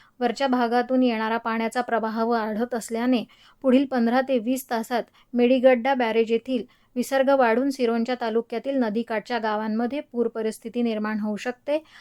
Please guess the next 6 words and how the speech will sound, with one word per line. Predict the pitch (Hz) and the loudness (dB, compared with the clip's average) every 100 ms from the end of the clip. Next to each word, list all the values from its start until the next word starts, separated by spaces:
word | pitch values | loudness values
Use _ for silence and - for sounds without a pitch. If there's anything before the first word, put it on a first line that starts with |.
| - - | -16 -2
असा | 247 262 254 | -2 2 2
इशारा | 220 262 269 | 0 0 0
हवामान | 277 240 220 220 226 | 0 -2 -2 -2 -4
खात्यानं | - 214 214 240 | -6 -8 -4 -2
दिला | 254 214 208 | 0 0 -2
आहे. | 190 208 | -4 -6